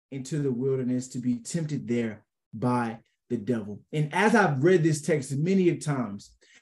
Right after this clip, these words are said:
this always stands out to me because it says that the Spirit led Jesus to the wilderness to be tempted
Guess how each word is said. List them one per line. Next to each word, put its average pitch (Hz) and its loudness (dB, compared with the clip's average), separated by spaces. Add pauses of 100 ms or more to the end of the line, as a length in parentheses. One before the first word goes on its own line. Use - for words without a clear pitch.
this 196 6
always 190 8
stands 170 0
out 151 -2
to 151 -4
me 147 4
because 135 2 (220)
it 180 4
says 175 2
that 139 0
the 139 -2
Spirit 196 4
led 151 6
Jesus 147 -2
to 151 -4
the 131 2
wilderness 123 0 (240)
to 131 -4
be 127 2
tempted 127 0